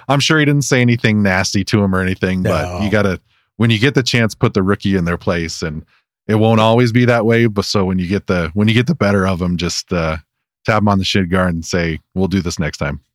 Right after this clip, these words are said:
Speaker 2: You know, a, a game with, a broadcast game with, uh, Marc-Andre Fleury is only enhanced when he's mic'd up. Holy
Speaker 1: Yeah,
Speaker 2: cow.
Speaker 1: it's great.
Speaker 2: Wasn't
Speaker 1: He's,
Speaker 2: there that,
Speaker 1: he's
Speaker 2: uh,
Speaker 1: awesome.
Speaker 2: video of him, like, mic'd up when him and, I think it was, uh, Binnington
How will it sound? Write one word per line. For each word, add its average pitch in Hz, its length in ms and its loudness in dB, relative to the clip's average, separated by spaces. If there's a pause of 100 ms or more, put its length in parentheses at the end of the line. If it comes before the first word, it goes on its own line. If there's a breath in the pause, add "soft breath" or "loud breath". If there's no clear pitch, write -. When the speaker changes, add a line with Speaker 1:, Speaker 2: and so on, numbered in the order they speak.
(220)
Speaker 2:
You 110 100 -4
know, 107 220 2
a, 101 60 -4 (240)
a 107 40 -2
game 123 360 -2
with, 123 260 -4 (320)
a 107 100 0
broadcast 127 600 0
game 117 240 -4
with, 104 320 -6
uh, 95 200 0
Marc-Andre 101 500 -2
Fleury 95 400 -4
is 85 280 -12 (640)
only 135 340 0
enhanced 104 500 -6
when 98 120 -6
he's 87 160 -12
mic'd 90 320 -6
up. 78 180 -8 (260)
Holy 113 240 0
Speaker 1:
Yeah, - 60 -4
Speaker 2:
cow. 85 260 -12
Speaker 1:
it's - 120 -10
great. 85 600 -6 (240)
Speaker 2:
Wasn't 120 160 2
Speaker 1:
He's, 139 60 0
Speaker 2:
there 127 120 0
that, 120 100 2
Speaker 1:
he's 104 120 2
Speaker 2:
uh, 110 60 0
Speaker 1:
awesome. 104 300 0
Speaker 2:
video 113 380 0
of 104 240 -2
him, 107 480 -4 (200)
like, 104 200 -2 (160)
mic'd 107 320 -2
up 101 180 -2
when 104 120 -4
him 101 260 -6
and, 98 300 -6 (420)
I 95 40 -6
think 117 120 0
it 107 40 -2
was, 101 220 -2
uh, 92 580 0
Binnington 120 600 -4